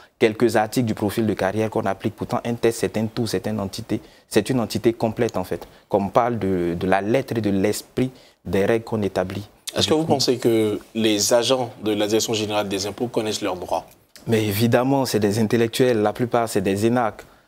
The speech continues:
Speaker 1: Les, l'administration est basée sur, euh, l'ad-, l'administration est basée sur l'École nationale d'administration.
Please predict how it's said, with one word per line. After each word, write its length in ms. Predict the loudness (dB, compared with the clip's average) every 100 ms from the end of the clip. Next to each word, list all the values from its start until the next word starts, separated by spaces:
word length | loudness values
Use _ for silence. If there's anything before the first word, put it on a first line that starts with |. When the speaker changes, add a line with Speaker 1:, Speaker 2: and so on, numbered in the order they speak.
| _ _
Speaker 1:
Les, 260 | -4 0 0 2
l'administration 720 | 0 2 0 0 0 0 0
est 100 | 0
basée 460 | 0 0 2 2 2
sur, 460 | 0 0 2 2
euh, 380 | 2 2 2 0 2
l'ad-, 340 | 0 0 -2
l'administration 520 | 0 0 0 0 2
est 80 | 0
basée 260 | 2 0 0
sur 160 | 0
l'École 260 | 0 0 0
nationale 340 | 0 -2 -2
d'administration. 640 | -2 -2 -4 -4 -4 -6